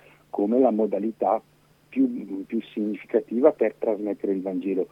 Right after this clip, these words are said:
Eh, il bello del vivere l'aveva chiamato nella prima sua lettera, no?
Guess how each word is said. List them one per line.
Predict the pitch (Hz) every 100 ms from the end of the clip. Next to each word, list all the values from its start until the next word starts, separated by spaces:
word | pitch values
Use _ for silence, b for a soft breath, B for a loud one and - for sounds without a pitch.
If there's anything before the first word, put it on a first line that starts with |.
| b b b _
Eh, | - - - 107 - 123
il | 120 107
bello | 98 107 120 127 139
del | 117 98
vivere | 104 117 113 107
l'aveva | 101 95 101
chiamato | 98 104 98 98 107 110 104
nella | 98 92
prima | - 104 104
sua | - 104
lettera, | 95 92 - 90 90
no? | 104 127